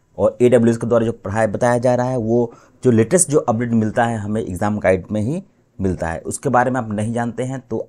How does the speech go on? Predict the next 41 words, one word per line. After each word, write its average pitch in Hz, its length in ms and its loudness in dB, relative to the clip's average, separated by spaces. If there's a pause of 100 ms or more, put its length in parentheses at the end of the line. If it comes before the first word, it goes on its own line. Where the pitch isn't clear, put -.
आप 101 300 -4
पहला 101 220 0
वीडियो 104 260 -2
देख 101 200 -2
सकते - 260 -10
हैं। 131 240 -6 (340)
मैं 131 420 0 (340)
ये 127 160 4
जो 139 140 2
है 127 100 2
लेसन 113 340 2
नंबर 107 280 4 (180)
टू 139 140 0
है, 143 180 0 (160)
लेक्चर 107 400 -6
नंबर 95 220 -2 (140)
टू 131 140 -4
है 156 220 -6 (260)
और - 180 -8
आने 139 200 0
वाले 135 120 0
समय 131 220 -4
ट्वेंटी 110 340 -4
वन 123 260 -2 (880)
करीब 123 300 2 (280)
लेक्चर 107 340 0
अपलोड 135 200 -2
करूँगा 131 480 -2 (220)
जिससे 131 260 -4 (120)
आपका 123 360 -2 (100)
एडब्ल्यूएस 113 340 0
सॉल्यूशन 113 260 -4
आर्किटेक्ट 107 400 -6
एसोसिएट 113 480 -6
का 135 100 -6 (220)
पूरा 151 180 0
का 135 100 -4
पूरा 110 220 -6
जो 98 100 -8
है 101 100 -6
एग्जाम 92 560 -4